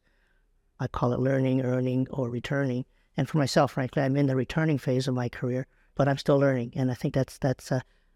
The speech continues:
a uniqueness about what Epic has as a company. And started in two thousand and eighteen, we actually cut our teeth in the,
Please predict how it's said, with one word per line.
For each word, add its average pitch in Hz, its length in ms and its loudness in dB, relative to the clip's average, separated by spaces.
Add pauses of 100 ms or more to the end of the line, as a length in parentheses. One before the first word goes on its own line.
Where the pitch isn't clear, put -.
(140)
a 135 420 -2
uniqueness 147 580 2
about 131 240 2
what 131 160 2
Epic - 340 0
has 127 380 0 (300)
as 139 140 -4
a - 40 -2
company. 135 540 -4 (400)
And 135 260 2 (160)
started 180 460 0
in 185 100 0
two 185 180 -2
thousand 156 440 2
and 143 120 0
eighteen, 156 560 0 (600)
we 143 140 2
actually 170 440 2
cut - 240 -2
our 160 80 4
teeth - 380 0
in 139 300 0
the, 127 360 -4